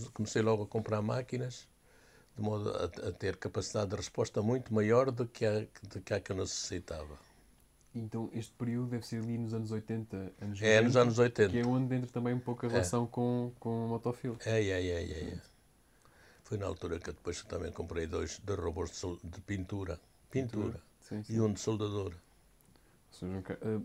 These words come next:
Speaker 2: e f-, um comercial, ah,
Speaker 1: Era o, o
Speaker 2: senhor
Speaker 1: Alberto
Speaker 2: Vieira.
Speaker 1: Vieira.
Speaker 2: Sim, senhor Vieira. E agora que estamos aqui na história, eu sei que existe uma história muito especial na, na,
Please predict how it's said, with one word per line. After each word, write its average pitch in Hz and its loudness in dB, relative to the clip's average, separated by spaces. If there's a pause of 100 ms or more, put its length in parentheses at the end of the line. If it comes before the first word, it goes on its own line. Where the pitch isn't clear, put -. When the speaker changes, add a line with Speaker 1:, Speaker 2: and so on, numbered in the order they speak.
(100)
Speaker 2:
e 101 0
f-, - -14 (320)
um 85 -4
comercial, 95 -4 (160)
ah, 82 -12 (600)
Speaker 1:
Era 123 4
o, 92 0
o - -14
Speaker 2:
senhor 98 -4
Speaker 1:
Alberto 90 0
Speaker 2:
Vieira. 90 -4
Speaker 1:
Vieira. 80 -6 (180)
Speaker 2:
Sim, - -20 (100)
senhor 98 -10
Vieira. 95 -6 (1120)
E 90 -6
agora 120 2
que 113 -6
estamos 107 2
aqui 104 -2
na 101 2
história, 110 2 (120)
eu 117 -4
sei 113 0
que 107 -6
existe 110 -4
uma 110 2
história 98 -2
muito 95 -6
especial - -4 (140)
na, 87 -4
na, 87 -8